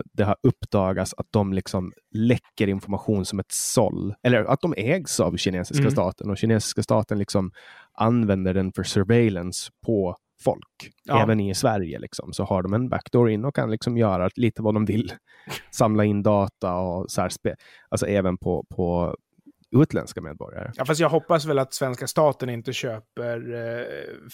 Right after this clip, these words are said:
Speaker 2: fyra G, eller vad är det, fem, var är vi någonstans nu? Fem G-nätverk ifrån Huawei, va? Utan de måste väl vara mer förnuftiga än så. Jag, de anlitar väl sitt eget bolag, Telia.
Speaker 1: Mm, men som jag har förstått så har, har de tillgång till den information som är på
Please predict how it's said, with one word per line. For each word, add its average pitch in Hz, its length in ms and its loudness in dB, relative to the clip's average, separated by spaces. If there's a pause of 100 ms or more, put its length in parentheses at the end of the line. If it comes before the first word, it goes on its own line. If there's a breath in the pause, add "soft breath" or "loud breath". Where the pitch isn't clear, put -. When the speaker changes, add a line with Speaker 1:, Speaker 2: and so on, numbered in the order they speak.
Speaker 2:
fyra 120 240 -6
G, 120 200 -8
eller 117 140 -10
vad 123 120 -2
är 113 60 -2
det, 113 100 -6
fem, 113 460 -6 (180)
var 120 200 -8
är 123 180 -6
vi 233 80 -8
någonstans 127 380 -8
nu? 190 160 -4
Fem 131 320 -4
G-nätverk 123 640 -2
ifrån 117 220 -10
Huawei, 113 520 -8
va? - 140 -10
Utan 123 220 -8
de 127 60 -4
måste 147 340 -2
väl 143 140 -2
vara 123 140 0
mer 131 320 0 (440 loud breath)
förnuftiga 123 460 -4
än 123 80 -4
så. 139 320 0
Jag, 123 140 -2 (340)
de 143 120 0
anlitar 147 420 0
väl 160 120 0
sitt 147 180 -8
eget 143 540 0
bolag, 113 480 -6
Telia. 165 420 -8 (760)
Speaker 1:
Mm, 107 160 2
men 107 140 4
som 113 140 2
jag 123 120 6
har 135 80 2
förstått - 380 -2
så - 120 -2
har, 95 260 2
har 101 160 0
de 95 160 -2
tillgång 95 480 -2
till 95 160 -4
den 90 140 -4
information 95 640 -2
som 95 160 -6
är 90 300 -2
på 87 380 -4